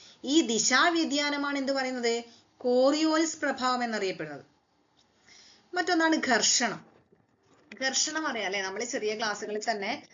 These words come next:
ഘർഷണം, ഘർഷണത്തെ കുറിച്ച് ധാരാളമായിട്ട് പഠിക്കുന്നുണ്ട്, അല്ലെ? ഇനി ഘർഷണം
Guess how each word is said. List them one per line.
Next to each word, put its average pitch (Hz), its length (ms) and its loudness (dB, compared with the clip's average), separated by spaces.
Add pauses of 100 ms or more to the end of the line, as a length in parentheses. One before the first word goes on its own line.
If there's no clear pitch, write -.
(280)
ഘർഷണം, 202 560 2
ഘർഷണത്തെ 214 580 0
കുറിച്ച് 220 500 4 (260)
ധാരാളമായിട്ട് 208 840 2
പഠിക്കുന്നുണ്ട്, 254 480 2 (100)
അല്ലെ? 214 280 4 (440)
ഇനി 330 360 6 (220)
ഘർഷണം 285 580 6